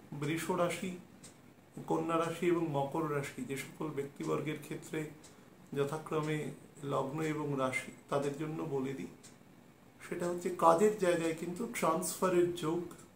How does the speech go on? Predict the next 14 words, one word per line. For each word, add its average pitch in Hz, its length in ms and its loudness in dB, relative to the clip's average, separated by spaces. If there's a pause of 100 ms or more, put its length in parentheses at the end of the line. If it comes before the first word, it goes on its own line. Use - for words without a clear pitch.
(180)
পরিপূর্ণভাবে 160 760 0
দৃষ্ট 139 440 -4 (100)
হচ্ছে 127 280 -6
এ 117 80 -4
সময়, 127 340 -10 (720)
এবং 180 220 0
কাজের 160 400 4
জায়গায় 160 400 2
reputation, 156 640 -4 (160)
recognition, 147 640 -2 (140)
সেটাও 156 280 0 (100)
কিন্তু 156 260 -6 (120)
বৃদ্ধির 147 520 -6
যোগ 143 420 -6